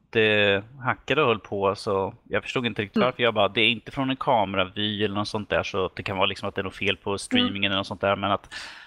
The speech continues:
Speaker 1: ja, ja, whatever. Det var ju liksom bara en liten
Speaker 2: Mm.
Speaker 1: extra bonus i slutet. De hade inte behövt ha med det, men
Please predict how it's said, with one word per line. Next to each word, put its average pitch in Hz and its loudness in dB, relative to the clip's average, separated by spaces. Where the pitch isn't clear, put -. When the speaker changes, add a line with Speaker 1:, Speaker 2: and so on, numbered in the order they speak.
Speaker 1:
ja, 151 4
ja, - 0
whatever. 98 2
Det 107 -16
var 113 2
ju 113 4
liksom 107 -4
bara 90 4
en 95 2
liten 233 -2
Speaker 2:
Mm. - -2
Speaker 1:
extra - 0
bonus 104 -6
i 90 -8
slutet. - -2
De 113 0
hade 127 2
inte 120 -8
behövt - 0
ha 104 -4
med 104 2
det, 76 0
men 71 -8